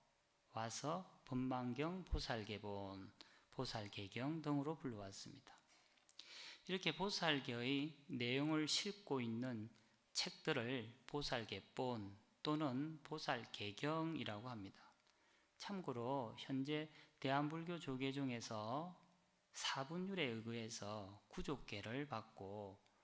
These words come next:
포살은 이 보살개본인 법망경 개본으로 시행하고 있습니다. 나아가서 법망경 포살계의 특징을 말하자면 제가 신도나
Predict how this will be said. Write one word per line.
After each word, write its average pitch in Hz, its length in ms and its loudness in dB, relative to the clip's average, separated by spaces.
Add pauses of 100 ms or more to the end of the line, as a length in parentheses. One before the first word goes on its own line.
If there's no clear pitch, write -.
(180)
포살은 143 840 4
이 123 360 -2
보살개본인 131 840 -2 (420)
법망경 151 680 2
개본으로 120 1000 -4
시행하고 123 580 -4
있습니다. - 420 -10 (1120)
나아가서 135 840 2
법망경 143 880 4
포살계의 127 840 0
특징을 170 460 -4
말하자면 107 1120 -2 (600)
제가 131 400 6
신도나 117 1040 2